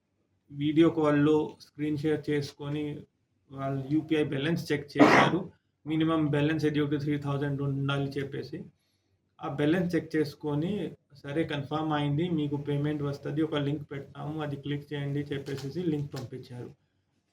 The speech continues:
కానీ ఆ లింక్ ఆన్‌లైన్ మన షాపింగ్ యాప్స్, Blinkit ఇలాంటి యాప్స్‌లో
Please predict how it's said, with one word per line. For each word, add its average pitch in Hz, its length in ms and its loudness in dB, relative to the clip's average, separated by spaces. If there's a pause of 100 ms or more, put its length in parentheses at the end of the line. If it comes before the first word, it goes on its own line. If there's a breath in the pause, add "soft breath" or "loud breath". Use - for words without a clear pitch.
(140)
కానీ 165 380 2
ఆ 156 220 2
లింక్ 170 420 2 (120)
ఆన్‌లైన్ 156 600 0 (500)
మన 143 300 -4
షాపింగ్ 151 480 -4
యాప్స్, 147 320 -2
Blinkit 147 480 0
ఇలాంటి 143 460 0
యాప్స్‌లో 143 540 -2